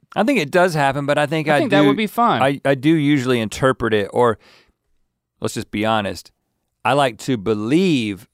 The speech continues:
Speaker 1: that it is contributing to foreplay, even if it's, like, four P M, and I know that the mail sorting is not gonna happen anytime soon.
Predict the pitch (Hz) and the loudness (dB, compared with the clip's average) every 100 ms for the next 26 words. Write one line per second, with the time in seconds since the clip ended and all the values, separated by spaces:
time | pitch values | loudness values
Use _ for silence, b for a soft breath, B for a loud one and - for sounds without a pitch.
0 | - 113 107 104 104 101 - 110 98 113 | -6 0 0 0 -2 -2 -4 -8 -4 -2
1 | 92 - 85 78 92 85 85 71 73 - | -2 -6 -8 -8 -10 -8 -8 -8 -10 -14
2 | - _ _ _ _ _ _ _ _ _ | -20 _ _ _ _ _ _ _ _ _
3 | 151 180 147 123 110 117 95 - 135 110 | 0 2 2 0 0 -2 -4 -2 0 0
4 | 131 107 107 85 - _ _ _ _ _ | -4 -4 -4 -6 -12 _ _ _ _ _
5 | _ _ 110 110 113 120 107 92 101 101 | _ _ -6 -4 0 0 0 -2 -2 -2
6 | 92 104 92 85 87 95 90 90 92 - | -2 -2 -2 -6 -6 -4 -4 -6 -6 -6
7 | 90 87 82 85 85 131 113 | -12 -14 -10 -10 -8 -10 -10